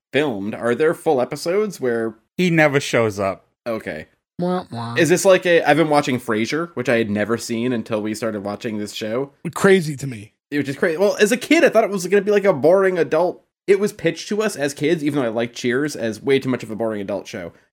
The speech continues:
Speaker 1: I see now that it's not. But do you ever see Maris?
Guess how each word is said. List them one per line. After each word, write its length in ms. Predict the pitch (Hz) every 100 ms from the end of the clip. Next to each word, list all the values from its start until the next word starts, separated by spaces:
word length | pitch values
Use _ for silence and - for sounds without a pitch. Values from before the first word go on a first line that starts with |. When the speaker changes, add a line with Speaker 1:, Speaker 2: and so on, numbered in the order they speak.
| _
Speaker 1:
I 120 | 139
see 260 | 135 185 160
now 300 | 131 131 110
that 120 | 107
it's 160 | 98 123
not. 320 | 107 90 -
But 160 | 123
do 100 | 123
you 140 | 170 226
ever 300 | 147 165 185
see 260 | - 170
Maris? 540 | 160 135 190 214 -